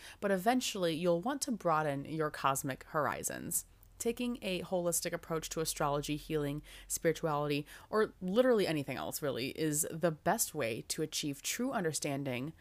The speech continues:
of that thing, whether that be your health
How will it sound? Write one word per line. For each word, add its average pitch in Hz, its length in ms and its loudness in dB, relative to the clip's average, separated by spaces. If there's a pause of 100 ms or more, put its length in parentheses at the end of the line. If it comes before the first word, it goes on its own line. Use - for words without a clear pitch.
(180)
of 151 300 2
that 127 240 0 (120)
thing, - 240 -4 (240)
whether 156 180 2
that 131 200 -2
be 139 80 -2
your 139 160 -2
health - 360 -2